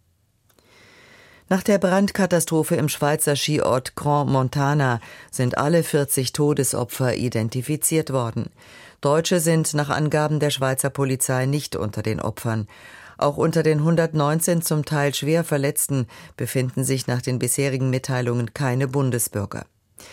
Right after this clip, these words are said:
Für Freitag ist in der Schweiz ein nationaler Trauertag geplant. Zu Beginn einer Trauerfeier in Grand Montana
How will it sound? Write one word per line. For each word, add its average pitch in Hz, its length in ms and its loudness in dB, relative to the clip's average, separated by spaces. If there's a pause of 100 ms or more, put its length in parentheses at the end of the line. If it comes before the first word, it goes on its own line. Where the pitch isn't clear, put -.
(260)
Für 175 120 0
Freitag 185 480 2
ist - 220 0
in 160 100 0
der 151 120 2
Schweiz 143 400 0
ein 143 160 2
nationaler 123 680 0
Trauertag 135 600 0
geplant. 123 500 -2 (400)
Zu 127 160 -2
Beginn 131 300 0
einer 151 260 0
Trauerfeier 147 840 2
in 143 260 -2
Grand 139 460 -2
Montana 127 720 0